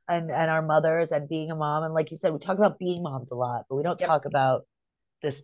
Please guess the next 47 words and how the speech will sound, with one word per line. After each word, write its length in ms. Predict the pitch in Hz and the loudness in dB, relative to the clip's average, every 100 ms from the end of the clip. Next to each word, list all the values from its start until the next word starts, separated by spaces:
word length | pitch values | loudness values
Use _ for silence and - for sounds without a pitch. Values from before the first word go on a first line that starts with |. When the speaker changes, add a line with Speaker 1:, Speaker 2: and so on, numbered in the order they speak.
| _ | _
Speaker 1:
ba-, 200 | - - 139 | -4 -2 -2
this 260 | 139 139 _ - | -4 -4 _ 0
back 320 | 151 147 - - - - | 2 2 0 -16 -20 -4
look 360 | 135 131 - - | -2 -2 -6 -6
at 220 | 131 120 | -2 -2
it 220 | 120 120 - | -2 -6 -6
and, 320 | 127 127 127 - - - - | -4 -4 -8 -12 -20 -20 -6
and 100 | 185 | 0
how 120 | 233 | 0
important 380 | 254 - 320 339 | 0 2 2 4
that 140 | 214 | 2
is 220 | 170 160 160 | 4 2 4
now 140 | 165 | 4
that 100 | 165 | 4
our 80 | 160 | 2
mothers 320 | 156 156 139 | 0 -2 -2
are 80 | 143 | -2
getting 240 | 139 135 | -2 -2
older 380 | 135 165 185 185 | 0 0 0 -2
too. 280 | 175 170 170 | -4 -6 0
Uh, 180 | 165 160 - | 2 2 2
everybody 400 | 170 180 170 156 | 0 0 -2 -4
goes 360 | 131 156 156 - | -2 0 0 -4
through, 280 | 151 139 - _ 131 | -2 -2 -4 _ -4
not 80 | |
everybody, 500 | 143 139 131 127 131 135 - - - | -2 0 -2 -2 -2 -4 -20 -20 -4
a 60 | 160 | 4
lot 160 | 170 | 4
of 60 | 175 | 4
people 240 | 185 165 | -2 -4
go 140 | - - | -2 -2
through 140 | 147 | -2
that 140 | 139 | -2
journey 260 | 139 139 139 135 | -2 -4 -6 -6
too 380 | 196 190 123 120 | -2 2 2 2
of 240 | 131 127 - _ _ _ _ - | 2 2 -2 _ _ _ _ -8
the 80 | 139 | -2
dynamic 400 | 131 123 131 139 | 0 0 -4 -6
changing 340 | 131 127 147 | -8 -8 -6
again 420 | 170 196 196 120 | -2 0 0 -2
now 200 | 120 127 | -2 -2
when 200 | 123 131 | -2 -4
Speaker 2:
Yes. 220 | 127 131 | -4 -6
Speaker 1:
the 60 | - | -6
parent 260 | 131 127 127 | -6 -6 -2
gets 200 | 147 - | -4 0
older. 440 | 165 208 - 127 | 0 2 -2 -6